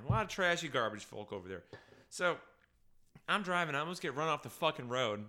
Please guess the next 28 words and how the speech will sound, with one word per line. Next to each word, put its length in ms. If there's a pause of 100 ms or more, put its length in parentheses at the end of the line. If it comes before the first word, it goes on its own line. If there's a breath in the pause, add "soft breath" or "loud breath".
(380)
by 80
this 200
Jeep 400
Cherokee. 680 (800 soft breath)
And, 360
uh, 340
you 80
know, 80
not 200
even 160
one 100
of 60
the 60
old 260
cool 260
ones, 180
like, 120
one 80
of 60
the 60
new 240
ones 300
that 220
just 180
look 180
like 140
a 60
fucking 640